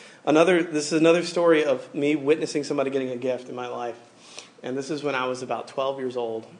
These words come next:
And my older brother, David, he's two and a half years older than me. He was about fourteen at the time.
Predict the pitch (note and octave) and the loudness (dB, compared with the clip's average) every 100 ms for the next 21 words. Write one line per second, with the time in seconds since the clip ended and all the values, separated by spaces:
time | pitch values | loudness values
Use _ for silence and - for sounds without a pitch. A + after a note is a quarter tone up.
0 | - _ _ _ _ - _ _ - B2 | -20 _ _ _ _ -20 _ _ -12 -8
1 | B2 B2+ - C#3 C3+ C3+ B2+ A#2 B2 C3 | -6 -4 -2 0 0 0 0 0 0 0
2 | A#2 A2+ A#2 B2+ B2+ - C3+ B2+ B2 B2 | -2 -4 -6 -10 -10 -6 -6 -6 -8 -6
3 | B2+ A#2+ B2 B2 A#2+ A#2 A#2 A#2 - _ | -6 -4 -4 -6 -6 -8 -10 -14 -20 _
4 | C3+ B2+ B2+ C3 - - - C#3 C3+ C3+ | -10 -8 -6 -6 -4 -6 -6 -6 -6 -8
5 | C#3 C3 B2 | -10 -6 -6